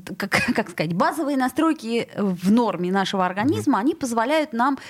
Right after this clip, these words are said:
Speaker 1: понимать, когда мы испытываем чувство голода,
Speaker 2: Мгм.
Speaker 1: когда мы испытываем чувство насыщения. Я правильно
Speaker 2: Мгм.
Speaker 1: понимаю?
Speaker 2: Да.
Speaker 1: И когда эти базовые настройки по какой-то причине
Speaker 2: Мгм.
Speaker 1: сбиваются, а, дальше п-,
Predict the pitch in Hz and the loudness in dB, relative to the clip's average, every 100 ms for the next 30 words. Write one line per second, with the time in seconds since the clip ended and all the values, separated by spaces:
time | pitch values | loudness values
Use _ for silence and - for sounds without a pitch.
0 | - 226 240 254 170 - - 190 220 208 | -4 0 2 2 2 -2 -4 0 0 0
1 | 196 - 220 190 175 170 196 - 175 113 | -2 -4 -4 -2 0 0 -2 -4 0 2
2 | 330 139 147 196 254 359 220 214 - 277 | 2 2 -2 0 0 0 -2 -4 -6 -2
3 | 285 247 220 262 - 247 233 - 220 190 | 2 2 2 0 2 2 2 2 2 2
4 | 143 151 - 330 107 190 185 151 98 95 | 2 2 2 2 0 -2 -2 0 -2 -4
5 | - - - 247 269 254 247 277 - 254 | -12 -8 0 2 2 0 0 -2 -2 -4
6 | 240 247 220 240 254 254 202 - 208 220 | -2 -2 0 0 2 0 -2 -2 -2 -2
7 | 214 - 202 214 185 180 175 196 151 151 | -2 -6 -4 2 2 4 4 4 2 0
8 | 160 - 359 - - - - - - 190 | -4 -2 -2 -4 -20 -20 -20 -20 -4 0
9 | 185 180 339 - 247 | 2 2 -2 -4 -12